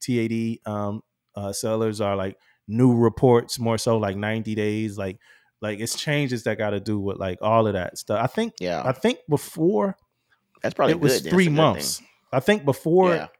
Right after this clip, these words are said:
Speaker 1: the verbiage was, like, three months.
Speaker 2: Ninety days, yeah.
Speaker 1: And now the verbiage is ninety days. And somebody could correct
Speaker 2: Okay,
Speaker 1: me if
Speaker 2: yeah,
Speaker 1: I'm
Speaker 2: yeah.
Speaker 1: wrong, but I think
Speaker 2: Okay.
Speaker 1: the verbiage was three months. There's no day measure to three months. There's no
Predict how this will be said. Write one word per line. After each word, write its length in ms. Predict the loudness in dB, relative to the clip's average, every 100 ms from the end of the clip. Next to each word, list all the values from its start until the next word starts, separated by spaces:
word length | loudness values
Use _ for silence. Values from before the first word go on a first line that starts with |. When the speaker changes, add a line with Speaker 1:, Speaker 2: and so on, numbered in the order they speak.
| -6
Speaker 1:
the 120 | -4
verbiage 440 | 4 4 6 2 -4
was, 160 | -4
like, 200 | -4 -6
three 400 | -12 -6 0 2
months. 420 | 2 0 -2 -4
Speaker 2:
Ninety 240 | -2 0 2
days, 380 | 0 0 -4 -2
yeah. 100 | 0
Speaker 1:
And 140 | 4
now 320 | 6 8 6
the 120 | 4
verbiage 520 | 4 4 4 4 0 0
is 120 | -4
ninety 360 | -4 -4 -4
days. 480 | -4 -4 -6 -12 -18 _ _ _ _ _
And 140 | -2 4
somebody 280 | 8 10 8
could 140 | 4
correct 260 | 4 6 4
Speaker 2:
Okay, 100 | 2
Speaker 1:
me 60 |
if 60 | 2
Speaker 2:
yeah, 80 | 2
Speaker 1:
I'm 60 |
Speaker 2:
yeah. 100 | 2
Speaker 1:
wrong, 280 | 2 0 -2 -10 -20 _
but 100 | 0
I 40 | 2
think 220 | 0 0
Speaker 2:
Okay. 80 | 0
Speaker 1:
the 20 |
verbiage 380 | 4 4 4 -2
was 120 | -10 -10
three 200 | -4 -2
months. 480 | 0 -2 -4 -12 -20 _ _ _ _
There's 160 | -2 2
no 300 | 4 4 2 -12 _ -12
day 420 | 2 6 6 4 0
measure 440 | 2 2 2 -2
to 100 | -2
three 260 | -4 -6 -6
months. 380 | -6 -10 -14 -10
There's 140 | -4
no 240 | -2 -2